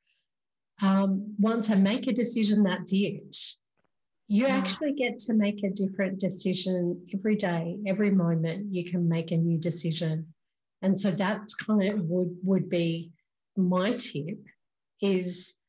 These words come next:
Speaker 1: do something until it feel,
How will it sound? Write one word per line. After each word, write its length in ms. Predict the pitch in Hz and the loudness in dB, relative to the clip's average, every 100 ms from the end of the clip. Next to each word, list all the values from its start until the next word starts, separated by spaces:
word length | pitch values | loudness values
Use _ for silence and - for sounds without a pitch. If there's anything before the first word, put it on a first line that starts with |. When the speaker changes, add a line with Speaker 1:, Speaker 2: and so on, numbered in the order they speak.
| _ - 208 165 | _ -4 0 2
Speaker 1:
do 280 | 214 262 | 2 2
something 640 | 285 - 254 254 - 202 180 | 0 -2 -2 -2 0 0 0
until 380 | 185 175 196 180 | -2 -2 -2 -2
it 100 | 170 - - | -4 -10 -8
feel, 400 | 180 190 202 214 | -2 0 2 0